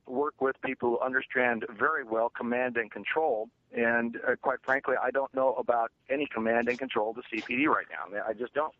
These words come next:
and that's kind of disappointing. Uh, and I think that's part of a problem, and quite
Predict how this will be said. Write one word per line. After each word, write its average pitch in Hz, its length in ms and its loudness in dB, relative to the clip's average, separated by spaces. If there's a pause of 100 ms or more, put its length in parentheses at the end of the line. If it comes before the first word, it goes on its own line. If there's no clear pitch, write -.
(140)
and 113 240 -4
that's 117 180 2 (260)
kind 120 140 -2
of 113 60 -6
disappointing. 113 500 -6 (760)
Uh, 107 300 2 (920)
and 143 100 6
I 165 60 8
think 226 240 -4
that's 226 200 0
part 190 200 0
of 180 120 2
a - 0 -
problem, 160 400 0
and 143 140 -6
quite 156 220 0